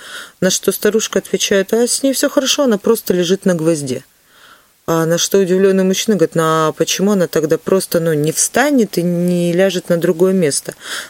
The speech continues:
На что старушка говорит: "Ну, потому что ей больно настолько, чтобы лежать и скулить, а не настолько, чтобы встать и перелечь на другое место".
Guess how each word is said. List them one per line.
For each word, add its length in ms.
На 80
что 200
старушка 440
говорит: 160
"Ну, 120
потому 360
что 160
ей 140
больно 380
настолько, 560
чтобы 320
лежать 340
и 40
скулить, 520
а 80
не 140
настолько, 560
чтобы 340
встать 380
и 20
перелечь 480
на 100
другое 360
место". 360